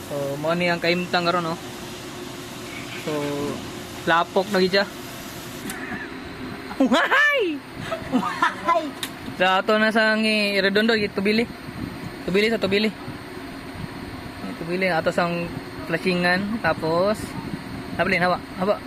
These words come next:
Speaker 1: redondo na to. Uy, pa, pasok, oh. Okay.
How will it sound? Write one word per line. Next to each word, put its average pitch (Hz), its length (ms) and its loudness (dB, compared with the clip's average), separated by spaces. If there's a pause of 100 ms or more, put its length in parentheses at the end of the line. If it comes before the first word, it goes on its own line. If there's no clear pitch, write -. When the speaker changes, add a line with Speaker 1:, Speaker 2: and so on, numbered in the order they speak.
(200)
Speaker 1:
redondo 170 320 2
na 156 160 0
to. - 40 -6 (2000)
Uy, 175 400 2
pa, 135 400 -2 (320)
pasok, 214 480 -6
oh. 254 120 -2 (4000)
Okay. 170 120 -4